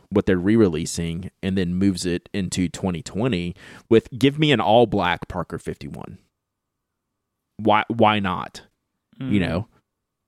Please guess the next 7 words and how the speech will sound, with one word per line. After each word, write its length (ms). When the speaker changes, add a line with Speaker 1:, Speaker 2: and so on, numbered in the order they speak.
Speaker 1:
So 140
w-, 200
what 380
can 140
you 120
do 380
with 460